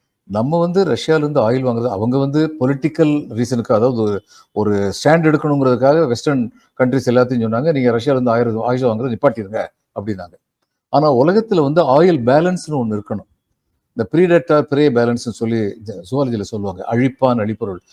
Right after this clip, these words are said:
அது மாதிரி ஆயில் யூஸ் பண்றதுலயே வந்து நமக்கு வந்து ஒரு பேலன்ஸ் இருக்கணும். அதனால பிடன் அட்மினிஸ்ட்ரேஷன் வந்து இதை வந்து ஒண்ணும் சொல்லல,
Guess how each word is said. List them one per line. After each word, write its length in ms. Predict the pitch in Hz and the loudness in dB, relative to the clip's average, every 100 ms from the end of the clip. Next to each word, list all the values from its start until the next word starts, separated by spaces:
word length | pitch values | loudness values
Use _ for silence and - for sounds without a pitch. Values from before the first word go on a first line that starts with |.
| _ | _
அது 180 | - 117 | 0 2
மாதிரி 300 | 147 180 208 - _ _ 117 | 4 2 0 -4 _ _ 4
ஆயில் 300 | 156 170 160 | 6 6 2
யூஸ் 140 | 160 | 2
பண்றதுலயே 340 | 160 151 156 | -2 2 2
வந்து 160 | 139 165 | 0 0
நமக்கு 220 | 143 117 | -2 -2
வந்து 180 | 123 147 | -4 -2
ஒரு 140 | 123 | -2
பேலன்ஸ் 400 | 98 127 151 - | 0 -2 -2 -6
இருக்கணும். 500 | 92 92 - _ _ _ _ _ | -12 -12 -20 _ _ _ _ _
அதனால 340 | 135 180 208 | 4 4 4
பிடன் 280 | 139 156 208 | 4 2 4
அட்மினிஸ்ட்ரேஷன் 600 | 185 170 160 170 156 147 | 0 0 -2 0 -2 -2
வந்து 380 | 147 147 214 - _ _ | -4 0 -2 -4 _ _
இதை 200 | 151 160 | 2 4
வந்து 200 | 156 175 | 4 2
ஒண்ணும் 200 | 143 151 - | 0 -2 0
சொல்லல, 300 | 120 117 | 0 0